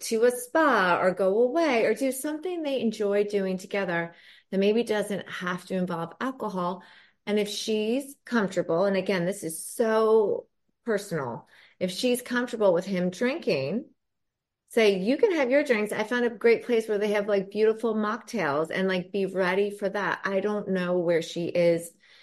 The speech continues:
and if that's going to work, but I think you have to keep the conversation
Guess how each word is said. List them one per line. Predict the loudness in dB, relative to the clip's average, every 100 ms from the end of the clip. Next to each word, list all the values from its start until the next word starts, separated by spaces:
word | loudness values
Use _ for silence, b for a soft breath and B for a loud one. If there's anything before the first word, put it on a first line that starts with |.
| b b -8
and | 0 0
if | 0
that's | -2 -4 -4
going | -2 -2 -2
to | -6 -6
work, | -2 -2 -2 b b _
but | 0
I | 0
think | 0 -2
you | -4
have | -4 -6
to | -6
keep | -6 -2
the | -2
conversation | -2 -2 -2 -2 -4 -4 -6 -8